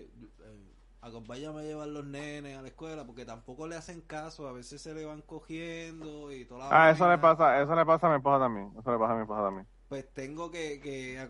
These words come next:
Speaker 2: Yo soy, yo soy el que
Speaker 1: acompañarla.
Speaker 2: tengo que ser el, el enforcer, el enforcer de la casa soy yo.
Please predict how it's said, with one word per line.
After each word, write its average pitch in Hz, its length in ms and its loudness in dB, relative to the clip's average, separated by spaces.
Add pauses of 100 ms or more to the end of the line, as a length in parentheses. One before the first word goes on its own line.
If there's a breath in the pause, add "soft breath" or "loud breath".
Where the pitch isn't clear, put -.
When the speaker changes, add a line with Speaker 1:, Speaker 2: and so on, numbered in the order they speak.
(140)
Speaker 2:
Yo 143 120 10
soy, 160 320 8
yo 143 100 10
soy 160 140 8
el 170 80 10
que 170 60 6
Speaker 1:
acompañarla. 160 40 8
Speaker 2:
tengo 165 200 10
que 160 120 8
ser 165 200 8
el, 160 200 8
el 147 140 8
enforcer, 131 720 4
el 120 100 2
enforcer 139 480 2
de 170 100 2
la 165 100 4
casa 156 200 -4
soy 117 220 -2
yo. 98 100 -8